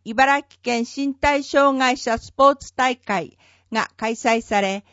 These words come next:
県内各地三百九十七人の選手や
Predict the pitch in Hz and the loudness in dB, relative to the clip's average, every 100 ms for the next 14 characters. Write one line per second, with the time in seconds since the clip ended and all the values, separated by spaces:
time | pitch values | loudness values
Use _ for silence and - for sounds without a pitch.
0 | _ _ _ - 269 285 277 269 240 - | _ _ _ -6 -2 0 2 2 0 -2
1 | 233 - - 202 - - 262 294 269 262 | -4 -6 -10 -10 -10 -2 -2 0 -2 -4
2 | 247 233 269 269 233 247 226 220 220 247 | -6 -6 -4 -4 -2 -2 -2 -2 0 0
3 | 277 294 262 254 - 240 240 - 202 190 | 0 -2 -2 -4 -4 -4 -6 -6 -4 -4
4 | 190 | -6